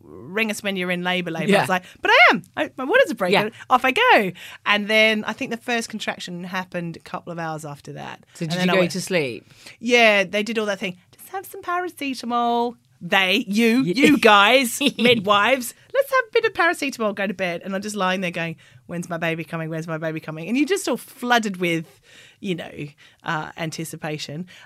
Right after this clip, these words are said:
Speaker 1: And, um, yeah, about eleven o'clock, then the first contraction came and I was like, "Oh, motherfucker. Oh, whoa." Um, and 'cause I just thought, "Oh, it's just gonna be, like, a periody kind of feeling."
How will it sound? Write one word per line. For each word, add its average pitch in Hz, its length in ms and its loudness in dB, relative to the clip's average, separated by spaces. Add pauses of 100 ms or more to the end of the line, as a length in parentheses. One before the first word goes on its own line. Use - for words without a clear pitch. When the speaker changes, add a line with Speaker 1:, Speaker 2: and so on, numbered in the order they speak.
Speaker 1:
And, 196 460 0
um, 202 280 6
yeah, 220 140 6
about 196 240 4
eleven 175 220 -4
o'clock, 160 320 -8
then 156 160 -8
the 151 80 -8
first 151 260 -12
contraction - 640 -12 (360)
came 170 360 -4
and 151 60 -8
I 151 40 -8
was 147 140 -10
like, 156 160 -8 (340)
"Oh, 339 400 10
motherfucker. 196 680 0 (100)
Oh, 311 340 6
whoa." 220 600 2
Um, 208 540 0 (100)
and 208 340 -2 (260)
'cause 262 240 -6
I 285 160 2
just 285 140 -8
thought, 285 120 -4
"Oh, 302 200 0
it's 277 100 -4
just 294 160 -10
gonna 302 160 -4
be, 277 460 -6 (240)
like, - 140 -12
a 254 40 -4
periody 269 760 -2
kind 262 440 -4
of 254 80 -8
feeling." 247 920 -4